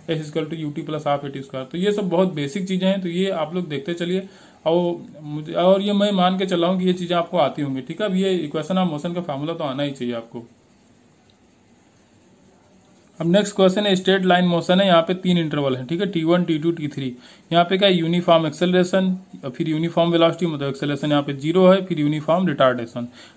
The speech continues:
ठीक है। तीन यहाँ पे सेगमेंट दिए हैं, तीनों का अलग अलग दिया है एक्सेलरेशन। अब यहाँ पे टाइम रेशियो दिया गया टी वन, टी टू, टी थ्री का वन is to four is to two। अब इसमें आपको निकालना क्या है, वी एवरेज निकालना है, ठीक है, एवरेज वेलोसिटी निकालने है यहाँ पे, और वी मैक्स कितना दिया है, सेवेंटी kilometer per hour यहाँ पे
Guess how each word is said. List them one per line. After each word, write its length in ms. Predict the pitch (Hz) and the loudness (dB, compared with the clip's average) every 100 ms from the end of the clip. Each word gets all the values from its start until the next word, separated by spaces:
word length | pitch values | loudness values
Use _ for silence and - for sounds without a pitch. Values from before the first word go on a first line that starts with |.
| _ | _
ठीक 120 | 165 | -4
है। 120 | 208 160 - _ | -2 -4 -6 _
तीन 240 | 170 190 | -2 0
यहाँ 200 | 185 160 | 2 2
पे 120 | 156 | 0
सेगमेंट 360 | 170 151 156 165 | -2 -2 -4 -4
दिए 140 | 165 | 0
हैं, 120 | 180 185 | 2 2
तीनों 240 | 160 156 | 0 -2
का 160 | 151 143 | 4 4
अलग 180 | 139 | 4
अलग 180 | 143 139 | -2 -4
दिया 160 | 139 139 | -2 -2
है 120 | 139 | -2
एक्सेलरेशन। 380 | 135 135 127 131 | -4 -6 -6 -4
अब 140 | 139 | 0
यहाँ 140 | 156 170 | 2 2
पे 120 | 180 | 2
टाइम 280 | 185 165 170 | 2 2 2
रेशियो 300 | 165 160 170 | 2 2 0
दिया 160 | 170 | 2
गया 140 | 170 175 | 4 2
टी 180 | 170 156 | 2 -2
वन, 200 | 151 165 | -2 -2
टी 160 | 156 | -4
टू, 120 | 147 156 | -6 -4
टी 140 | 151 | -6
थ्री 200 | 147 156 | -4 -4
का 80 | 170 | -2
वन 320 | 156 147 160 | 0 0 0
is 100 | 147 | -2
to 100 | 165 | -6
four 220 | 147 151 | -4 -2
is 160 | 151 147 | -2 -2
to 80 | 147 | -6
two। 160 | 139 117 - - - - - | -4 -8 -10 -20 -20 -10 -4
अब 80 | |
इसमें 220 | 165 202 202 | -2 4 4
आपको 260 | 185 202 | 4 2
निकालना 440 | 202 185 160 160 190 | 0 4 4 6 2
क्या 200 | 190 185 | 6 6
है, 180 | 208 - - _ _ | 6 2 -12 _ _
वी 260 | 151 147 202 220 | -10 -2 0 2
एवरेज 320 | 175 165 175 156 | 4 6 4 2
निकालना 340 | 143 123 120 | 0 0 0
है, 60 | 123 | -2
ठीक 140 | 160 | -4
है, 60 | 202 | 0
एवरेज 240 | 165 180 160 | 4 4 4
वेलोसिटी 340 | 156 151 180 | 4 4 2
निकालने 320 | 170 151 147 | 2 2 4
है 60 | 180 | 4
यहाँ 120 | 185 | 4
पे, 160 | 185 233 - - | 2 -2 -6 -6
और 80 | 156 | -4
वी 200 | 147 185 | 2 4
मैक्स 260 | 180 175 175 | 6 4 2
कितना 220 | 175 170 | 0 0
दिया 160 | 170 202 | 4 2
है, 60 | |
सेवेंटी 400 | 190 160 151 165 | 4 0 0 0
kilometer 420 | 170 156 151 143 170 | 0 0 0 0 0
per 160 | 170 | 2
hour 220 | 143 131 139 | 4 4 2
यहाँ 140 | 131 | -2
पे 120 | 123 | -4